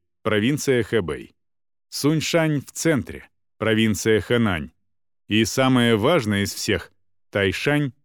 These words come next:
на востоке, провинция Шаньдун. Это невысокие горы, порядка полутора тысяч метров над уровнем моря,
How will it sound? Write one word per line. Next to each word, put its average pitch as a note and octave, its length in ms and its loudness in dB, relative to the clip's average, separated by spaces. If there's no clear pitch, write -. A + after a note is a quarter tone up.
на B2+ 160 2
востоке, G#2+ 640 -2
провинция B2 600 0
Шаньдун. D#2+ 640 -4
Это F#3 300 0
невысокие D#3 760 2
горы, G#2+ 340 0
порядка F3+ 440 -2
полутора E3+ 560 -2
тысяч F3 400 -4
метров D3+ 360 0
над D3 240 0
уровнем D3 340 4
моря, G#2 380 0